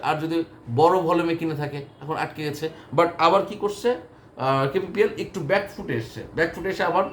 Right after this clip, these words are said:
ফ্রন্ট ফুটে যাওয়ার, আহ, মানে প্রস্তুতি নিচ্ছে, যেটাকে, আহ, আপনার এই মার্কেটিং ল্যাঙ্গুয়েজে বলা হয়,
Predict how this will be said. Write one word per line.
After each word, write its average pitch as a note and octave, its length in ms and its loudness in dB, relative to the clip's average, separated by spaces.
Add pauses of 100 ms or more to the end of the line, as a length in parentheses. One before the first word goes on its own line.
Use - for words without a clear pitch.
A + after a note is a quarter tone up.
(240)
ফ্রন্ট G#3+ 240 4
ফুটে D#3+ 240 -4
যাওয়ার, C#3 280 2
আহ, - 1300 -4
মানে B2 340 0 (320)
প্রস্তুতি F#3+ 400 2
নিচ্ছে, A#2 400 -2
যেটাকে, C3 320 -2
আহ, A#2+ 720 -2
আপনার A#2 260 2
এই A2+ 280 2 (260)
মার্কেটিং C3+ 420 0
ল্যাঙ্গুয়েজে D#3 360 4
বলা G#2+ 200 0
হয়, B2+ 220 -4